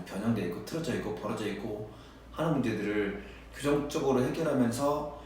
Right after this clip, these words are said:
임플란트를 해야 되고 그동안 밥 먹을 수 있도록 이, 삼 년 동안 배려해야 되고 그러면서 모양 이쁘게 끝날 수 있도록 해야 되기 때문에 어려운 케이스였는데요. 일곱 개가 없는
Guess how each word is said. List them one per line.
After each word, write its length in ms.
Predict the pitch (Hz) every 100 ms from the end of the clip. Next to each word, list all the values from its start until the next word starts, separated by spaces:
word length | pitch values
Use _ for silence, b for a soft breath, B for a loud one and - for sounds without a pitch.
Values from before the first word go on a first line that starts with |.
| B B -
임플란트를 600 | 117 143 127 117 117 120
해야 120 | 127
되고 520 | - 123 127 - - - -
그동안 280 | - 135 113
밥 160 | - 120
먹을 200 | 139 139
수 160 | 123
있도록 680 | 117 - - 120 - - -
이, 40 | 120
삼 140 | 135
년 120 | 127
동안 240 | 120 110 95
배려해야 420 | 92 113 107 98
되고 500 | 101 123 131 - B B B -
그러면서 540 | 120 123 123 117 135
모양 260 | 113 113 104
이쁘게 260 | - 107
끝날 220 | 127 131 -
수 140 | 185
있도록 640 | - - - 80 - - -
해야 80 | 123
되기 180 | 95
때문에 280 | - - 92 -
어려운 520 | - 123 127 120 113 -
케이스였는데요. 760 | 123 98 90 82 80 113 113 B B B B -
일곱 320 | 120 175 185
개가 200 | 185 -
없는 580 | 110 110 107 101 98